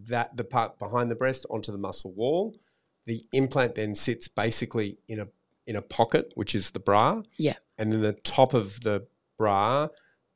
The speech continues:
Speaker 1: I, I stitch to, um, the, uh, the cuttage of the pectoralis muscle. And so you'd use that in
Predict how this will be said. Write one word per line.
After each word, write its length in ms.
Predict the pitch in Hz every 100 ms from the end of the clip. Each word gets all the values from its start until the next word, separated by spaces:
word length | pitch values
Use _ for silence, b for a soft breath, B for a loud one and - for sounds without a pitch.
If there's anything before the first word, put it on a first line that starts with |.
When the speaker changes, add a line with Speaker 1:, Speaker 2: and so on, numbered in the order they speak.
| -
Speaker 1:
I, 200 | 104 107
I 120 | 101 101
stitch 800 | - - 110 101 - - - _ - -
to, 600 | 117 104 101 98 98 95 -
um, 540 | 95 95 95 95 95 -
the, 180 | - 110 -
uh, 120 | 104 - 110 -
the 220 | 110 101 101
cuttage 400 | - 104 98 90
of 160 | 104 -
the 280 | 98 95 95 - _ _ _ _ _ -
pectoralis 580 | 123 - 101 95 92 -
muscle. 360 | 95 - - _ _ _ _ -
And 120 | 113
so 80 | 131
you'd 280 | 127 131 120
use 340 | 127 160 160 131
that 280 | 117 107 -
in 180 | 117